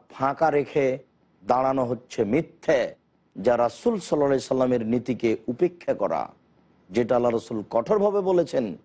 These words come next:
"কেউ যদি আমার উপরে কেউ মিথ্যা আরোপ করে তাহলে তার থাকার জায়গা হবে জাহান্নাম।" অতএব ফাঁকা রাখার সুযোগ দিয়ে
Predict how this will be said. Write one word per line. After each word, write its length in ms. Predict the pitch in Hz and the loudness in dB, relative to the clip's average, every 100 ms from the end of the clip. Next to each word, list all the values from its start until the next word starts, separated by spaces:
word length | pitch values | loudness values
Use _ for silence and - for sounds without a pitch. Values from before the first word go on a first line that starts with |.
| _ _ _ _ | _ _ _ _
"কেউ 160 | 123 127 | 0 0
যদি 220 | 123 131 | 0 0
আমার 300 | 123 127 123 | 2 2 0
উপরে 280 | - 120 113 | 0 0 0
কেউ 200 | 120 110 | 0 0
মিথ্যা 420 | 101 120 - 156 | 0 -4 -2 0
আরোপ 140 | 165 170 | 0 -2
করে 240 | 175 190 285 - _ _ _ - | 0 0 -2 -8 _ _ _ -2
তাহলে 260 | 127 127 | 0 -2
তার 180 | 107 117 - | 0 -2 -4
থাকার 380 | - 117 120 110 | -6 -2 0 2
জায়গা 280 | 113 110 110 | 2 2 0
হবে 220 | 107 104 | -2 -2
জাহান্নাম।" 640 | 101 101 104 98 95 82 - _ _ _ _ | -2 -2 -4 -2 -2 -4 -10 _ _ _ _
অতএব 440 | 101 113 156 151 151 - _ | -2 0 2 2 0 -8 _
ফাঁকা 380 | - 120 131 147 | -4 -4 0 2
রাখার 320 | 143 139 139 | 2 0 -4
সুযোগ 360 | 123 139 131 120 | -4 0 0 0
দিয়ে 400 | 113 127 123 | -2 0 0